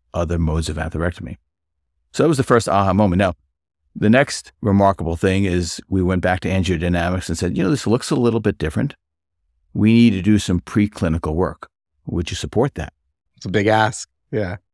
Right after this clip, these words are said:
Speaker 1: Right. It's a big ask. And, you know, that's always a little bit of an iffy proposition because, you know,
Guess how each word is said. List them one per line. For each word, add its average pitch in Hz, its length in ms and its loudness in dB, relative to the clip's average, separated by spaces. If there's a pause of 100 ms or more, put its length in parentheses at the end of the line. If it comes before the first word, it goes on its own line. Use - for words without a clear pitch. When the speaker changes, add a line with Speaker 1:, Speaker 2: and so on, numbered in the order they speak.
(140)
Speaker 1:
Right. 117 380 0
It's 107 120 -2
a 127 60 0
big 120 180 2
ask. 135 280 2
And, 101 100 0
you 104 60 4
know, 104 60 4
that's 104 160 0
always 104 240 4
a 98 40 2
little 98 200 2
bit 95 120 2
of 92 80 2
an 95 80 0
iffy 98 260 0
proposition 95 640 0
because, 90 500 -4
you 196 160 -4
know, 87 200 -6